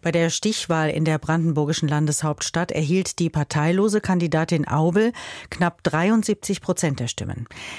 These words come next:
Der Kandidat der S P D, Fischer, kam auf siebenundzwanzig Prozent.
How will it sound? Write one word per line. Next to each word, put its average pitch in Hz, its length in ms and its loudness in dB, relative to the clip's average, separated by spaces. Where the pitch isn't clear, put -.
Der 151 140 0
Kandidat 156 480 0
der 151 100 0
S 135 140 -2
P 147 80 -4
D, 151 260 0
Fischer, 208 480 0
kam 185 300 0
auf 170 180 -4
siebenundzwanzig 170 840 0
Prozent. - 500 -10